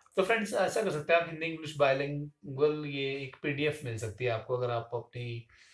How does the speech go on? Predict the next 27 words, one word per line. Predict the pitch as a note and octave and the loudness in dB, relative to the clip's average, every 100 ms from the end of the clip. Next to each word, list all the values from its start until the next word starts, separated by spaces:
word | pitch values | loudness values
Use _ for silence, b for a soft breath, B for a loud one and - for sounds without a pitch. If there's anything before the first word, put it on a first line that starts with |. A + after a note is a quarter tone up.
| B - | B -10
ईमेल | D#3+ D3 C#3+ | 0 6 8
आईडी | C3+ C3 | 8 6
कमेंट | C#3+ B2+ C3 C3+ | 2 0 0 -2
में | C#3+ | -2
लिखेंगे | B2+ C3 C#3+ - - - B B - | -2 -4 -6 -8 -14 -20 B B 4
तो | |
आपको | D3 C#3 - D3 D3 C3+ | 6 6 6 6 8 4
हम | B2 B2+ C3 | -2 -4 -2
लोग | B2+ | -2
मेल | B2+ B2+ C3 | 0 0 2
कर | A#2 | 0
देंगे। | A2 A2 B2+ | 0 -4 -4
इस | C3 B2 | -4 -6
सारा | - - A#2 A#2+ B2 B2+ | -8 -2 0 0 0 -2
जो | A#2+ A#2 | -2 -2
वीडियो | A#2 A#2 A#2+ | -2 -2 -2
के | B2 | -2
जितने | B2 B2 C3+ | -2 -2 -2
भी | C3+ | -4
क्वेश्चंस | C3 B2+ B2+ | -2 -4 -6
पूछे | - B2 B2 | -6 -4 -2
गए | A#2 | -2
हैं, | C#3+ - | -2 -4
तो | |
उनके | C#3+ C3 | -6 -6
क्वेश्चन | C3 A2+ B2+ | -4 -4 -4
आंसर्स | A2 G2+ C#3 | -6 -4 -6